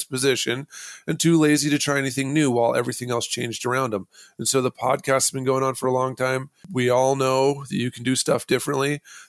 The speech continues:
because, you know, and we're not, like, innovators or whatever, but we've been doing it. We've been doing some stuff differently. And, like, you know, we can see that there's something new coming down the tunnel. And then covid happened. And now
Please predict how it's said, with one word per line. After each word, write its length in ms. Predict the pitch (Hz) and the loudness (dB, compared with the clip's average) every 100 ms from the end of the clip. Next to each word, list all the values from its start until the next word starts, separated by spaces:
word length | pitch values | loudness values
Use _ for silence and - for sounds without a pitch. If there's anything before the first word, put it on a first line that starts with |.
| - | -8
because, 340 | 117 131 113 | 2 2 2
you 80 | 117 | -2
know, 300 | 110 110 113 | 0 0 -2
and 160 | 120 | -4
we're 160 | 117 139 | -2 0
not, 180 | 127 - | 0 0
like, 220 | 107 - | -2 -2
innovators 560 | 127 131 113 110 113 113 | -4 0 0 0 -2 0
or 40 | |
whatever, 360 | 110 113 120 123 | 2 2 0 -4
but 220 | - 135 | -2 0
we've 200 | 131 135 | 0 0
been 160 | 135 | -2
doing 380 | 120 151 226 139 | 0 2 2 2
it. 200 | 104 - - | -2 -6 -6
We've 160 | 127 | -4
been 120 | 127 | -4
doing 220 | 123 165 170 | 0 0 2
some 160 | - | 0
stuff 240 | - 131 - | 0 0 0
differently. 560 | 175 - 110 107 110 - - - - _ | -2 0 -2 -2 -2 -8 -20 -20 -20 _
And, 200 | 120 127 | -2 0
like, 360 | 127 123 120 - | 2 2 0 -2
you 80 | 123 | -2
know, 120 | 120 | 0
we 140 | 123 | 0
can 160 | 139 127 | -2 2
see 300 | - - 151 | 2 4 2
that 160 | 139 98 | 2 0
there's 320 | 127 120 - - | 0 0 -2 -2
something 420 | - 147 - 117 | -2 -2 -4 -6
new 220 | 120 123 | -2 -2
coming 320 | - 123 123 | -2 -4 -2
down 300 | 120 120 120 | -2 -2 -2
the 240 | 117 110 107 | -2 -2 -2
tunnel. 500 | - 120 120 143 139 - - - | -2 -2 0 -2 -4 -16 -16 -4
And 200 | 127 120 | -4 0
then 240 | 127 120 | -2 -2
covid 480 | - 147 190 165 135 | -4 0 2 4 2
happened. 600 | 117 117 110 113 113 165 _ _ _ - | 2 0 0 -2 -4 -10 _ _ _ -6
And 160 | 120 110 | -6 -4
now 300 | 107 101 | -4 -4